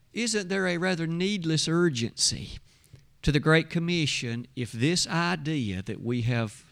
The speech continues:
read by way of assertion is true? Jesus said, "Go into all the world and preach the gospel to every creature. He that believeth and is baptized shall be saved. He that believeth not shall be damned."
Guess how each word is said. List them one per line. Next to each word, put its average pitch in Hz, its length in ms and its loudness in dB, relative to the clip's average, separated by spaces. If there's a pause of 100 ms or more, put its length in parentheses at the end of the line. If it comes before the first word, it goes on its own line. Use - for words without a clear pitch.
read 135 400 2
by 131 140 0
way 135 160 2
of 139 100 -2
assertion 131 520 -4
is 113 100 -6
true? 98 560 -6 (1400)
Jesus 165 460 2
said, 143 300 0
"Go 165 460 4
into 139 200 0
all 143 300 2
the 165 100 0
world 143 420 4
and 107 140 -2
preach 123 300 -2
the 139 80 -4
gospel 123 460 -2
to 107 140 -6
every 107 200 -4
creature. 104 640 -10 (600)
He 151 120 6
that 139 140 4
believeth 151 440 6
and 139 100 0
is 110 100 0
baptized 135 580 0
shall 151 140 -4
be 165 80 -2
saved. 139 420 -2
He 143 60 0
that 135 140 -4
believeth 143 340 2
not 165 320 -4
shall 127 140 -4
be 127 80 -4
damned." 147 680 -6